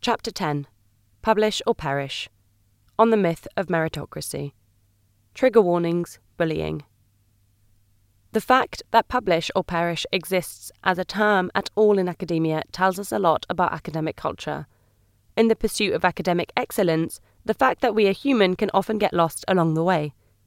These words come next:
Instead, from day one, focus is placed on output, be it publications, collaborations,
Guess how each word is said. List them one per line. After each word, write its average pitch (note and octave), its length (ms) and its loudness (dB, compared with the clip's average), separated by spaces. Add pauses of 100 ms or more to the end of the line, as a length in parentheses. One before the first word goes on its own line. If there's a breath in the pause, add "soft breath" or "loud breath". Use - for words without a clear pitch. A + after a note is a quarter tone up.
(960)
Instead, G3 400 2
from G3 160 -2
day F3+ 160 0
one, F3+ 380 2 (200)
focus F#3 400 -2
is - 140 -4
placed D#3+ 400 -4
on D#3+ 160 0
output, - 640 -4 (580)
be F3+ 80 2
it D#3+ 100 0
publications, G3 720 -2
collaborations, F#3 800 -2